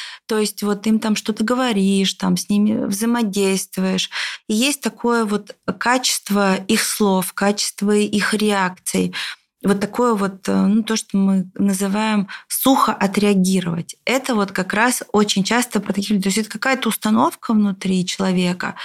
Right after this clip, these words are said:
которая зачем-то выстраивает такого типа границу. Да, очень часто, кстати, такие люди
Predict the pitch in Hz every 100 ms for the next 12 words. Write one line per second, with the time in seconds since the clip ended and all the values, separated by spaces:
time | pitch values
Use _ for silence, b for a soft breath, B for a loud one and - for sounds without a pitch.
0 | B B B B 226 - 277 269 247 -
1 | 208 220 - 311 320 240 202 - 233 254
2 | 254 226 - 196 226 262 208 208 226 220
3 | 196 190 196 190 175 - - 196 269 262
4 | 220 277 311 - - 208 - 180 233 233
5 | 214